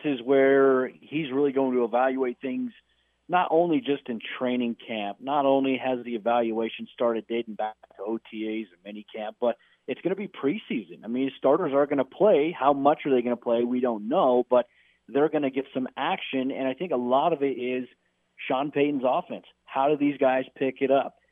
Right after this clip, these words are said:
What, you know, outside of, you know, being spectacular route runners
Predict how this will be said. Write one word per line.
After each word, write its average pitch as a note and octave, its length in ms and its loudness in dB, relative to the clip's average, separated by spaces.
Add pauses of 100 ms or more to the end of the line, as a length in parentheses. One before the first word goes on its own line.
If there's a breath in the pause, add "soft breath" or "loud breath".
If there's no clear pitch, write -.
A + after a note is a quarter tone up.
(160)
What, B2 280 -2
you C3 80 0
know, B2 100 2
outside C#3+ 440 2
of, B2+ 200 0
you C#3 80 -10
know, B2+ 240 0
being C#3 320 0
spectacular C3 580 0
route B2+ 300 2
runners A#2+ 360 -4